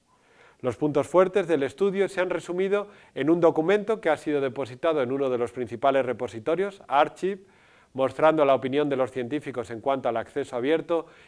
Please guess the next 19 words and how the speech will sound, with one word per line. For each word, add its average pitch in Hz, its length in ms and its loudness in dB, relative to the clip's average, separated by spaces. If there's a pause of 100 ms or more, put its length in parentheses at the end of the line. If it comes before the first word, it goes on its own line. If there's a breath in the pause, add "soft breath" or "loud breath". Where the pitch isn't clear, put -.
y 165 100 0
que 170 120 2
puede 185 240 4
ser 170 180 -2
descargado 156 540 2
en 139 100 -4
P 123 140 0
D 92 100 -6
F. - 220 -20 (840 loud breath)
La 160 80 4
información 180 540 2
recogida 202 560 0
se 170 140 -4
muestra 175 400 2
con 151 200 0
una 151 160 2
licencia 151 460 -2
Creative 135 520 0
Commons, 170 480 0